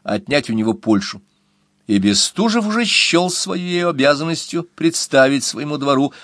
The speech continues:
какого кандидата на польский престол можно иметь в виду.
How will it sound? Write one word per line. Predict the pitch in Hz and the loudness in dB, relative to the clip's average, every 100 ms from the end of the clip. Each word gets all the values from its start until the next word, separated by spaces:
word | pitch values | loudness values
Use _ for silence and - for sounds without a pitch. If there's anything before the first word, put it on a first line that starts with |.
| - | -6
какого | 147 131 123 120 131 | -2 0 2 2 2
кандидата | - 165 147 160 156 139 | 0 -4 0 2 2 2
на | 127 117 | -2 -2
польский | 127 120 - 110 | -2 -4 -4 -6
престол | 120 - - 101 95 | -4 -4 -2 -2 -2
можно | 113 104 101 | -2 -2 0
иметь | 98 95 | 0 0
в | - | -2
виду. | 92 90 | -6 -6